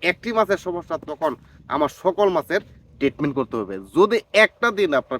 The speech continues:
পিছে যান, মানে আজকে দেখলেন, কালকে থেকে ট্রিটমেন্ট করলেন, এই কাজটা হবে না। আজকে দেখলেন, আজকে থেকে এই পুকুরে ট্রিটমেন্ট করতে হবে। যদি আজকে দেখে, আজকে থেকে ট্রিটমেন্ট করতে পারেন, তাহলে আপনার মাছ ভালো হবে। আর কোন লাইনের মাছটা ভালো হবে, এটা আপনার শুনুন। গুলশা মাছ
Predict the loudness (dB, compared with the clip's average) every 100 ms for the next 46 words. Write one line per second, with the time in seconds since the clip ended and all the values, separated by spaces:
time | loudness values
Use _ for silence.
0 | -6 -8 -6 -6 -8 -10 _ -20 -20 -20
1 | -10 -8 0 4 4 4 0 2 0 0
2 | 0 -2 -10 -2 -2 0 -4 -4 -6 -6
3 | -8 -6 -8 -6 -4 -4 -4 -6 -6 -8
4 | -10 -14 -14 -18 -20 -20 _ -20 -12 2
5 | 2 2 0 2 2 2 -2 -2 -2 -2
6 | 0 0 0 0 0 0 -4 -4 -4 -8
7 | -8 -8 -8 -6 -6 -6 -10 -14 -16 -12
8 | -6 -4 -2 -4 -4 -4 -4 -4 -4 -6
9 | -6 -8 -10 -8 -8 -8 -8 -8 -6 -4
10 | -4 -4 -4 -4 -4 -6 -8 -8 -10 -12
11 | -14 -16 -16 -16 -14 -4 0 0 2 4
12 | 6 6 4 2 2 0 0 0 0 0
13 | -2 -4 -12 -14 -18 -20 -20 -20 -20 -18
14 | -16 -16 -16 -16 -18 -20 -20 -20 -20 -20
15 | -20 -2 0 2 2